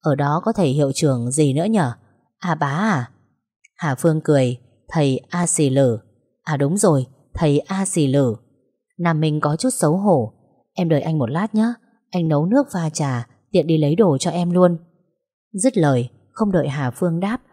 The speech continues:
đã quay người vào bên trong. Đợi Nam Minh đi rồi, cô mới lật dở cuốn sách ở trên bàn, thấy bên trong có vết ố sậm màu do cà phê đổ ra, mấy bìa sau còn có một vệt hình tròn. Có lẽ Nam Minh đã dùng nó để kê cốc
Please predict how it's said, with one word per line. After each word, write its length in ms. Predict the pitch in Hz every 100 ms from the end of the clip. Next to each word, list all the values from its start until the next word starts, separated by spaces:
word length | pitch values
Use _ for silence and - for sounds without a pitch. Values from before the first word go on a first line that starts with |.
| _
đã 180 | 175 165
quay 200 | - 196
người 260 | 160 135 123
vào 220 | 135 127
bên 220 | 156 165
trong. 300 | 175 165 160 - _ _ _ _ _ _
Đợi 240 | 190 160 143
Nam 260 | 165 170
Minh 160 | 165 160
đi 180 | 156 147
rồi, 340 | 143 127 120 - _ -
cô 120 | 202
mới 160 | 170
lật 220 | 208 190 -
dở 220 | 156 120
cuốn 280 | - 151 208
sách 220 | 269 277
ở 200 | 156 123
trên 220 | - 170
bàn, 280 | 151 127 117 117 _ _ _ _ -
thấy 200 | 147 180
bên 240 | 196 165
trong 240 | 170 156
có 100 | 143 147
vết 140 | 240 -
ố 220 | 165 208 -
sậm 260 | 185 - 139
màu 280 | 127 117 - _ 214
do 260 | 185 202 202
cà 180 | 156 123
phê 240 | - 175
đổ 240 | 160 135 110
ra, 360 | 160 160 160 - _ _ _ -
mấy 160 | 170
bìa 240 | 190 214 135
sau 260 | - 160
còn 200 | 160 151 135
có 100 | 151
một 180 | 190 131
vệt 160 | 143 131
hình 220 | 143 127
tròn. 340 | 147 135 120 120 _ _ _ _ -
Có 100 | 160
lẽ 160 | 165
Nam 260 | 202 180 165
Minh 200 | 151 147
đã 160 | 151 196
dùng 280 | 170 127
nó 320 | 123 131 185 262 -
để 180 | 156 135
kê 160 | 165 156
cốc 140 | 254